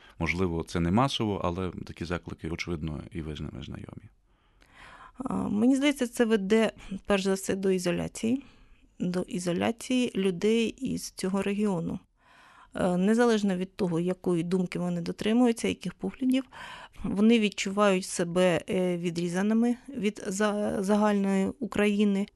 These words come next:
Speaker 2: Ізоляція веде до того, що виникає агресія або якийсь спротив внутрішній. І це все веде до затягування конфлікту, який начебто повинен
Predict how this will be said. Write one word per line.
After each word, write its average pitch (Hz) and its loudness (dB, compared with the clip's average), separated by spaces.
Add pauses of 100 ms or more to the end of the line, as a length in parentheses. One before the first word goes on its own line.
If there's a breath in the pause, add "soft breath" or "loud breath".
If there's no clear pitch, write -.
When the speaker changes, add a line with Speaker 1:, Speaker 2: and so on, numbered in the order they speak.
(120)
Speaker 2:
Ізоляція 220 4
веде 190 0
до 180 -2
того, 185 0
що - -2
виникає 180 0
агресія 180 -2
або 165 -6
якийсь 165 -8
спротив - -4 (180)
внутрішній. 220 0 (560 loud breath)
І 202 -2
це 233 2
все 226 -4
веде 202 0
до 202 0
затягування 185 -2
конфлікту, 190 -6 (300)
який 190 0
начебто 202 4 (100)
повинен 180 -2